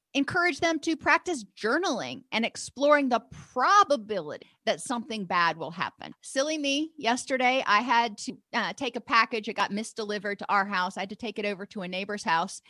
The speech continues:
And when I got back to my house, I jumped out of the car and walked into the house, leaving my keys in the car. So I spent, like, twenty minutes looking for my <laughs> keys this morning 'cause I couldn't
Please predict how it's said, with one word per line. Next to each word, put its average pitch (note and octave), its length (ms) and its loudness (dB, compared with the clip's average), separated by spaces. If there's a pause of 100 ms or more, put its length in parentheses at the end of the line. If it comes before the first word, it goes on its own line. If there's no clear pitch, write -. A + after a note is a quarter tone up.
(200)
And G3 640 0 (140)
when A3+ 220 2
I A3 100 4
got A3 200 4
back B3+ 280 4
to B3 60 -6
my A#3 220 2
house, B3 540 -2 (240)
I G#3 560 4 (200)
jumped A3 300 -2
out A3+ 140 4
of A#3+ 80 -4
the D4+ 80 -10
car A#3 340 2
and E3+ 240 -8
walked F#3 300 -2
into A3 180 -6
the A3 80 0
house, D4+ 480 0 (160)
leaving C4 380 0
my A#3+ 100 2
keys C4+ 320 -4
in E3+ 120 -6
the E3 40 -10
car. - 300 -10 (260)
So B3+ 180 0
I C#4+ 120 4
spent, - 280 -6
like, G3 140 -6
twenty F#3+ 240 -8
minutes E3+ 320 -10
looking F#3 240 -6
for A#3+ 160 -2
my G#3+ 120 -2
<laughs> - 40 -8
keys - 380 -4
this - 240 -12
morning F#3+ 320 -6
'cause F3+ 100 -12
I F3+ 80 -6
couldn't F#3+ 320 -8